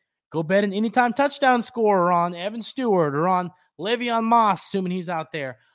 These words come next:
A lot of fun things you can bet pertaining to the Aggies, pertaining to all your favorite sports teams. You gotta go check it out. So visit FanDuel dot com slash locked on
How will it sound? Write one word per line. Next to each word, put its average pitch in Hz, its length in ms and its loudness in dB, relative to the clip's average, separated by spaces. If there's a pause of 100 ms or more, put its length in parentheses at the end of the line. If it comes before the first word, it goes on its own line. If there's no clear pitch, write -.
A 190 40 -12
lot 240 180 4
of 240 80 -6
fun 226 160 -4
things 185 240 -6
you 185 80 -6
can 156 140 -8
bet 156 280 -4 (460)
pertaining 175 440 -6
to 151 100 -10
the 135 120 -8
Aggies, 220 560 -6
pertaining 160 440 -12
to 151 80 -14
all 226 340 4
your 208 140 -8
favorite 175 260 -6
sports 151 340 -8
teams. 135 320 -10 (260)
You 151 100 -18
gotta 147 260 -4
go 135 80 -8
check 135 260 -10
it 127 80 -8
out. 113 220 -10
So 180 100 -10
visit 330 260 -4
FanDuel 262 380 0
dot 214 180 2
com 180 260 -2
slash 226 420 -4
locked 190 380 -2
on 135 360 -2